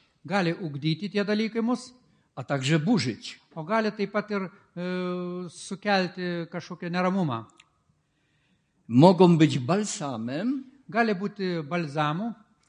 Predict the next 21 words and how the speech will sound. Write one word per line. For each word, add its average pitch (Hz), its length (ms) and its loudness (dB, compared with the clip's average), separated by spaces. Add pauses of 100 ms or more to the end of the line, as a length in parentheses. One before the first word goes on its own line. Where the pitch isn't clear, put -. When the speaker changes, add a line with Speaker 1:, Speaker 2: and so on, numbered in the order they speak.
(280)
Speaker 2:
mogą 131 360 8
być 135 200 4
także 170 420 2
jadem. 107 540 2 (200)
Speaker 1:
gali 214 260 0
būti 202 260 -6
nuodais. 170 580 -2 (760)
Speaker 2:
Jest 139 260 4
wiele 196 260 4
tekstów 208 580 -4
Pisma 208 360 -2
Świętego 180 640 0
o 226 80 0
tym 190 240 2
mówiących, 139 880 2
Speaker 1:
Yra 208 180 -2
daug 247 360 2
eilučių 220 540 0
sakančių 165 680 -2
Šventam 160 400 -2
Rašte, 147 360 -2